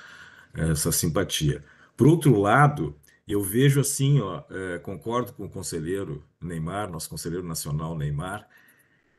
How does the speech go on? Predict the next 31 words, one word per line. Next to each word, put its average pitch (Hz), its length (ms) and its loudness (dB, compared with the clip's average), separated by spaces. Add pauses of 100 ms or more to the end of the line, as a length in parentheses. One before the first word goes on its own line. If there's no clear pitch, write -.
(200)
é 98 80 -8
de 98 140 -10
que 139 420 -4
a - 60 -4
gente 135 180 2
tem 143 120 2
que - 80 0
ter 139 120 2
respeito 127 480 0
aos 80 100 -12
produtores 73 480 -10
culturais. - 640 -16 (340)
E 95 100 -8
respeito 117 680 -4
é 95 80 -6
fazer 90 260 -8
a 98 60 -6
coisa 92 280 -8
certa. - 520 -14 (1500)
Se - 140 -14
os - 100 -8
cinco 165 280 -4
mil 143 200 6
produtores 123 540 -4
culturais 110 400 -6
do 107 40 -6
Rio 101 100 -8
Grande 98 120 -12
do - 60 -8
Sul 87 240 -8
ficam, - 360 -14